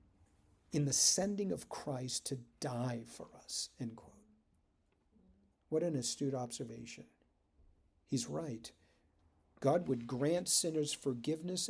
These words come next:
and reconciliation that they may have life to the fullest, a trem-, at tremendous cost to himself. And what it cost God to redeem us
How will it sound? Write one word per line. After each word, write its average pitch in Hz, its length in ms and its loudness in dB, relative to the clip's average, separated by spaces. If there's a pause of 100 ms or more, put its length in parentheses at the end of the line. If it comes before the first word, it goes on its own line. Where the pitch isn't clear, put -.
and 120 200 -2
reconciliation 147 1200 0 (420)
that 139 180 2
they 151 160 6
may 147 260 4
have 127 280 -4
life 127 540 0
to - 120 -6
the 165 100 -4
fullest, 127 640 -4 (360)
a 143 160 4
trem-, 139 680 2
at 151 160 0
tremendous 143 920 0 (140)
cost 123 520 -4
to 127 160 -2
himself. - 880 -4 (1900)
And 175 140 6
what 220 140 6
it 226 100 -4
cost 170 360 0
God 170 260 2
to 165 60 -4
redeem 143 440 0
us 175 320 -4